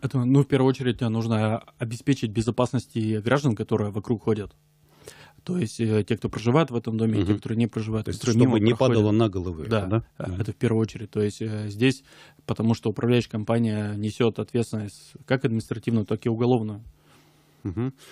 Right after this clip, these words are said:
Speaker 2: Ну, в целом-то ощущение от того, э, как этой зимой у нас с-, содержатся крыши, я уж не упоминаю щас дворы,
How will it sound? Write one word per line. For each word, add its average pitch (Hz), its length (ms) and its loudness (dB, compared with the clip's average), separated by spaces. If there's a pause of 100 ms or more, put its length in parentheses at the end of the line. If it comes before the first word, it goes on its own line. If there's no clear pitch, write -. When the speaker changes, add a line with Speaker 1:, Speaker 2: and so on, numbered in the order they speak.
Speaker 2:
Ну, 143 80 6
в - 60 -2
целом-то 135 340 2
ощущение 95 560 -4 (640)
от - 120 -8
того, 101 380 0 (100)
э, 85 340 -8
как 110 160 0
этой 101 160 -2
зимой 95 340 2
у - 20 -2
нас 82 180 -6
с-, 92 300 -6
содержатся 101 580 -4
крыши, 98 480 -2 (120)
я 87 100 -8
уж - 100 -16
не 98 300 4
упоминаю 110 440 0
щас 95 200 -6
дворы, 110 440 2